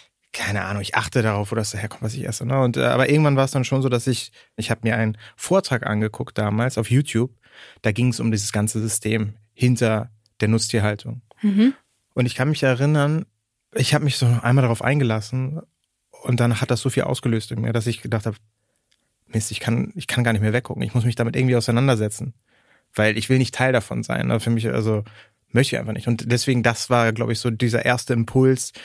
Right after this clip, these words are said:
Speaker 1: der dazu geführt hat, dass ich mich aktiv damit auseinandergesetzt habe. Also wirklich dieses eine Video und nicht die Information als solches, sondern eher so dieses,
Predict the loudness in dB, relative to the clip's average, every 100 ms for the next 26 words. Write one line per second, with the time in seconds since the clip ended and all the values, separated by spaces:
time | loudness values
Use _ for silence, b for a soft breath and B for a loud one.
0 | B 2 4 4 2 -2 0 -2 -2 -2
1 | -2 -2 -2 -4 -4 -4 -2 -2 -2 -2
2 | 0 0 0 -2 -4 -2 -2 -2 0 -2
3 | -2 -4 -2 0 2 2 4 4 4 2
4 | b b b 2 4 4 4 0 2 2
5 | 2 2 0 0 0 -2 -2 -2 2 2
6 | 2 0 -4 _ 0 2 2 2 0 2
7 | 2 0 -2 -8